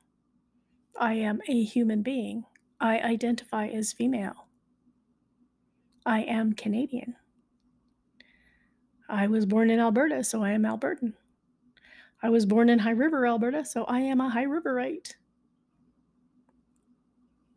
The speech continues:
Now, would you like to know what my lineage is? That's different. When somebody comes up to you and says, "What are you?"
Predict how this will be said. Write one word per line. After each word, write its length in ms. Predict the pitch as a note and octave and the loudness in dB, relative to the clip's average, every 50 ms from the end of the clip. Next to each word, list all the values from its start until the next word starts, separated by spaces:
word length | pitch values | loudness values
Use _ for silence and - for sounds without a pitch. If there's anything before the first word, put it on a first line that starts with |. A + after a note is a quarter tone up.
| _ _ _ _ _ - _ _ _ _ - | _ _ _ _ _ -20 _ _ _ _ 2
Now, 640 | A3+ G#3 G#3+ A3 A#3 A3+ G3+ F#3+ - - B3 - - _ _ - | 4 6 6 6 6 4 2 -2 -4 -8 -12 -18 -20 _ _ -4
would 300 | C#4 A#3+ A#3 A#3+ G#3+ A#3 | 0 2 2 2 2 2
you 120 | A#3+ A3+ | 0 0
like 340 | A3 A3 A3 A3+ C#4+ - - | 0 -2 -2 -4 -6 -8 -10
to 120 | - - A#3+ | -4 0 2
know 160 | A3 A3 A3+ | 2 2 2
what 140 | A3+ A3+ - | 0 -2 -2
my 180 | A3+ A3 A3 | -2 0 0
lineage 560 | A3 A3+ A#3 B3 B3+ B3 A3 G3 F#3+ F#3+ G3 - | 0 0 2 2 4 4 2 0 -2 -4 -6 -6
is? 500 | - - - - - - - - - _ _ _ _ _ _ _ _ _ _ _ _ _ _ _ _ _ _ | -8 -8 -8 -10 -10 -10 -10 -12 -14 _ _ _ _ _ _ _ _ _ _ _ _ _ _ _ _ _ _
That's 240 | - F3+ F3 - - | -10 -10 -6 -6 -4
different. 520 | - A3 G3+ - - - B3+ - - - - _ _ _ _ _ _ _ _ _ _ _ _ _ _ _ _ _ _ _ _ _ _ _ - _ _ _ _ _ _ _ _ _ _ - | -2 -2 -4 -4 -6 -10 -10 -10 -14 -14 -16 _ _ _ _ _ _ _ _ _ _ _ _ _ _ _ _ _ _ _ _ _ _ _ -20 _ _ _ _ _ _ _ _ _ _ -2
When 240 | A#3+ A#3 A#3 A3+ A3+ | 2 4 4 4 4
somebody 420 | G#3+ - D4+ E4+ F#4 G4+ F4+ D#4 | 4 4 4 4 4 4 2 2
comes 260 | E4 - B3+ A#3 G#3 | 2 2 0 2 2
up 180 | A#3 A3+ A#3 - | 2 0 0 -2
to 100 | - - | -2 -2
you 20 | B3 | -2
and 100 | A3+ A3 | 0 0
says, 180 | A#3+ A3 G3+ | -2 -2 0
"What 360 | G3 F#3+ F#3+ G3+ A3+ A3+ A#3 - | 0 2 2 2 2 0 0 0
are 260 | - A#3+ A3 B3 B3+ | 0 2 2 4 2
you?" 420 | A3+ G#3 - - - - C#4 - | 2 0 -2 -4 -6 -8 -8 -10